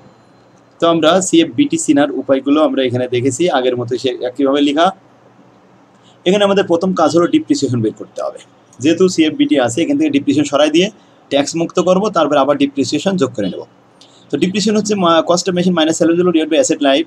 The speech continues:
cost of machine এক লক্ষ টাকা থেকে salvage value zero বাদ দিয়ে পাঁচ দিয়ে ভাগ করলে বিশ হাজার টাকা per year। Calculation of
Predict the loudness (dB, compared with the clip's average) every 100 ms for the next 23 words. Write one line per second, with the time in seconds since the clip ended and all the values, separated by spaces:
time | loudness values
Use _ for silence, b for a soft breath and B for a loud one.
0 | -4 -6 -2 -2 -2 -4 -2 -6 -6 -6
1 | -6 -4 -2 -2 -2 0 0 0 -2 0
2 | -2 -2 -2 -2 -2 -4 -4 -6 -4 -4
3 | -4 -8 -8 -10 -6 -8 -8 -14 _ B
4 | B B B -2 0 0 2 0